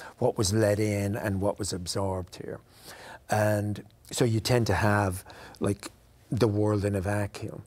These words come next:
and what happens outside the world. One of the great things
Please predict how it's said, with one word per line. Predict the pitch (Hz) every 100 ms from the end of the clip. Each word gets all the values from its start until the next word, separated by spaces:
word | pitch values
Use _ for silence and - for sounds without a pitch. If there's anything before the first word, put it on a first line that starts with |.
| - - -
and | 95 104 101 -
what | 101
happens | 127 117 101 -
outside | 131 117 113 - 101 92
the |
world. | 92 95 - - - - - -
One | - 151
of | 151
the | 135
great | 143 139
things | 131 117 110